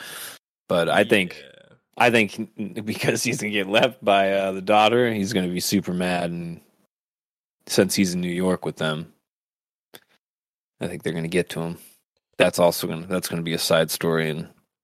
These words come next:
Speaker 1: season
Speaker 2: Yeah.
Speaker 1: two. I'm predicting all this, guys. This is, I'm telling you, it's gonna come true. <laughs>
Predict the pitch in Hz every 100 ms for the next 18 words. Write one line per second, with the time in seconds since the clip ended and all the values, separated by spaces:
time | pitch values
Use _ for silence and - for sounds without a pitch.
0 | _ _ - 92 85 80 87 85 98 123
1 | 127 123 107 104 90 87 - 85 85 92
2 | 87 85 - - - - 92 98 85 78
3 | 78 - 98 80 82 - 98 90